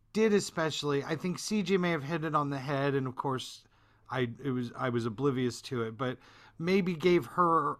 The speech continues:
a little bit more depth and a little bit more time, um, than the movie did, and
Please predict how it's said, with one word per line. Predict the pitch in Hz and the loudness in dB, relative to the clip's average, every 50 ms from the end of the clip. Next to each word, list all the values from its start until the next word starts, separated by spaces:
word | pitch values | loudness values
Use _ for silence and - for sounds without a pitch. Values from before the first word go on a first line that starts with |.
| _ | _
a | - 156 | -4 -2
little | 151 147 156 147 156 | -2 0 0 -2 -2
bit | 143 131 151 147 | 0 0 -2 -2
more | 139 143 139 139 139 139 135 135 135 131 127 127 127 123 113 101 90 - - - - 98 98 - - 113 127 127 113 | -2 -2 -2 0 0 2 2 2 2 2 0 0 -2 -4 -6 -10 -12 -16 -18 -18 -18 -18 -18 -18 -16 -16 -14 -14 -6
depth | - 170 156 151 151 147 107 - - - | -4 0 2 2 2 0 -2 -6 -6 -4
and | 143 131 131 131 | -4 -2 -2 -2
a | |
little | 131 135 143 131 135 | 0 0 0 0 0
bit | 120 139 135 | -2 -4 -4
more | 127 135 127 127 123 | -4 -4 -6 -6 -6
time, | - - - 135 131 127 127 123 123 123 123 117 - - - - - - - - - - - _ _ _ - | -6 -6 -4 -4 -2 -2 -2 -2 -2 -4 -4 -6 -8 -12 -20 -20 -20 -20 -20 -20 -20 -20 -20 _ _ _ -2
um, | 131 123 117 113 110 107 107 104 104 101 101 - - 127 | 0 2 2 2 0 0 -2 -4 -6 -8 -10 -12 -12 -12
than | 127 120 131 131 127 | -6 -4 -2 -2 0
the | 127 127 | 0 2
movie | 131 135 139 135 131 123 131 123 | 2 4 4 4 2 0 -2 -2
did, | 101 120 113 107 107 101 101 101 92 - _ _ _ _ _ _ - | -2 -2 -2 -2 -4 -4 -8 -10 -14 -18 _ _ _ _ _ _ -12
and | - 135 135 127 123 120 123 117 | -8 -6 -4 -4 -2 -4 -4 -6